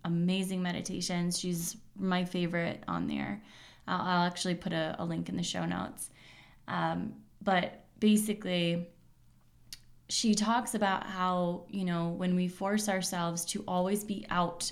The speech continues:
always to be, like, creative and productive and putting out the work, rather than noticing and, and realizing that there's a time to go within where we do have to go more internal, and there's, there's a time where we're not <laughs> supposed to be putting, like, output.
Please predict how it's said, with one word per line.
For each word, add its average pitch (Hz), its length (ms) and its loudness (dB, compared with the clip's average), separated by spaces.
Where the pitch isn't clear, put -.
always 185 300 0
to - 180 -6
be, 180 480 -2
like, 190 120 0
creative 180 680 0
and 170 120 0
productive 175 540 -2
and 170 180 0
putting 190 440 0
out 175 420 -2
the 180 160 0
work, 165 560 -4
rather 180 520 2
than 170 360 2
noticing 170 640 0
and, 165 280 0
and 175 200 0
realizing 170 500 -2
that 165 200 -4
there's 180 280 -2
a 180 40 -4
time 170 420 -2
to 180 100 -6
go 170 180 -2
within 170 500 -2
where 165 160 -2
we 170 180 0
do 165 300 -2
have 175 320 -6
to 165 460 0
go 220 180 6
more 226 220 6
internal, 170 680 0
and 165 140 2
there's, 175 340 2
there's 180 280 -2
a 175 80 0
time 190 260 0
where 190 140 0
we're 180 160 2
not 175 360 2
<laughs> - 60 -8
supposed - 480 -4
to 175 60 -6
be 170 140 -2
putting, 175 500 0
like, 170 260 -4
output. - 680 -4